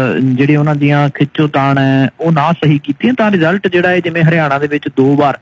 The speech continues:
ਸਰਕਾਰ ਨਹੀਂ ਬਣੀ, ਅ, ਉੱਥੇ ਵੀ ਕਾਂਗਰਸ ਦੀ ਕਾਟੋ ਕਲੇਸ਼ ਲੈ ਕੇ ਬੈਠ ਗਈ, ਤਾਂ ਜ਼ਰੂਰੀ ਨਹੀਂ ਕਿ ਪੰਜਾਬ ਦੇ ਵਿੱਚ ਵੀ ਕਾਂਗਰਸ ਦੁਬਾਰਾ ਆ ਸਕੇ। ਤਾਂ ਹੁਣ ਦੋ ਹਜ਼ਾਰ ਸਤਾਈ ਨੂੰ ਲੈ ਕੇ ਵੀ ਹੁਣ ਤੋਂ ਹੀ ਜਿਹੜੀਆਂ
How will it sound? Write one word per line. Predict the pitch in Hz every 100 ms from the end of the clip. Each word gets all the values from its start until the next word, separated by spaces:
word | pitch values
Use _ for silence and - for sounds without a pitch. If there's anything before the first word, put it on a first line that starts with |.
| - - - _
ਸਰਕਾਰ | 160 151 143 143 147
ਨਹੀਂ | 139 143 160
ਬਣੀ, | 156 147 151 160 165 -
ਅ, | 135
ਉੱਥੇ | - 147 -
ਵੀ | 160 151
ਕਾਂਗਰਸ | 147 143 147 139 -
ਦੀ |
ਕਾਟੋ | 143 139 139
ਕਲੇਸ਼ | 143 147 139 147
ਲੈ | 135
ਕੇ | 139
ਬੈਠ | 135 127 -
ਗਈ, | 214 - - -
ਤਾਂ | - 202
ਜ਼ਰੂਰੀ | 180 202 220
ਨਹੀਂ | 214 247
ਕਿ | 233
ਪੰਜਾਬ | 196 175 147
ਦੇ | 151
ਵਿੱਚ | 151 143
ਵੀ | 151 143
ਕਾਂਗਰਸ | 135 131 151 202
ਦੁਬਾਰਾ | 170 127 120 131
ਆ | 131 113
ਸਕੇ। | - - 101 - - -
ਤਾਂ | 190
ਹੁਣ | 190 208 214
ਦੋ | 190 185
ਹਜ਼ਾਰ | 196 185
ਸਤਾਈ | - 151 147
ਨੂੰ | 180
ਲੈ | 170 151
ਕੇ | 165
ਵੀ | 170
ਹੁਣ | 151 147
ਤੋਂ | 143 160
ਹੀ | 143 160
ਜਿਹੜੀਆਂ | 156 160 170